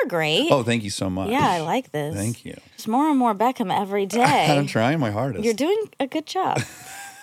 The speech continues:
Speaker 1: Okay, elephant in the room.
Speaker 2: Yeah.
Speaker 1: I had my witch this weekend.
Speaker 2: Okay.
Speaker 1: And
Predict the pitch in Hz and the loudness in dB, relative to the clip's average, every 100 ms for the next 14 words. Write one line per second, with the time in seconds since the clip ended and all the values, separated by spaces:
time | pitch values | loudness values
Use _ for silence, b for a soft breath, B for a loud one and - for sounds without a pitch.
0 | B _ - 269 277 240 208 190 - - | B _ 2 2 4 2 2 -2 0 4
1 | 277 302 320 277 247 220 208 202 196 190 | 4 4 0 0 2 4 2 4 2 2
2 | 220 220 b b b b _ - 85 69 | -2 -6 b b b b _ -6 -6 -6
3 | 71 _ _ _ _ _ _ _ _ _ | -18 _ _ _ _ _ _ _ _ _
4 | - 214 196 180 175 - 147 - 127 113 | -6 -2 0 0 -2 -6 -10 -12 -12 -12
5 | 139 - 107 107 80 69 110 - _ - | -14 -6 -4 -4 -8 -12 -12 -14 _ -2
6 | 214 | 0